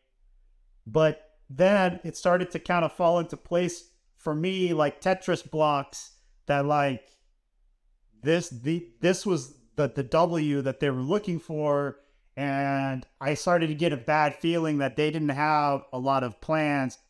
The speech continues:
post-drop other than maybe buy Lambos,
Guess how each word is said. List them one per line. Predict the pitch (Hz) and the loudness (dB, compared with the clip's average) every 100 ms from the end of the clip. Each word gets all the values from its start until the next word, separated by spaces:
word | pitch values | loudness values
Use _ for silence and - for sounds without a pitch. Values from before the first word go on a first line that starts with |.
| _ _ _ | _ _ _
post-drop | - 143 135 - 143 147 139 131 - _ _ _ _ _ _ _ _ _ | -2 -2 -4 -8 0 2 4 2 -2 _ _ _ _ _ _ _ _ _
other | 160 160 | 0 2
than | 143 143 | 0 -2
maybe | 143 151 143 139 | 0 0 0 0
buy | 143 143 | 2 2
Lambos, | 139 143 147 143 139 135 123 | 2 0 0 4 4 2 -2